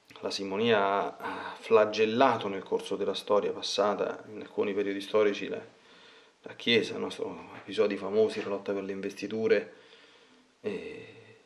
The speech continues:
oppure le cose che si leggono nel dialogo della Divina Provvidenza, insomma, di Santa Margherita, di Santa Caterina da, da, da Siena. Però a volte l'interesse è cosa molto, molto più sottile,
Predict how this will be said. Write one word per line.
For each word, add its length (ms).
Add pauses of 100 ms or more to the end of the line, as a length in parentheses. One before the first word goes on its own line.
(880)
oppure 280
le 100
cose 260
che 60
si 160
leggono 300
nel 100
dialogo 340
della 180
Divina 260
Provvidenza, 520
insomma, 280
di 60
Santa 280
Margherita, 480
di 200
Santa 280
Caterina 400
da, 220
da, 280 (600)
da 120
Siena. 320 (1200)
Però 160
a 40
volte 220
l'interesse 400
è 60
cosa 180
molto, 600
molto 320
più 360 (460)
sottile, 840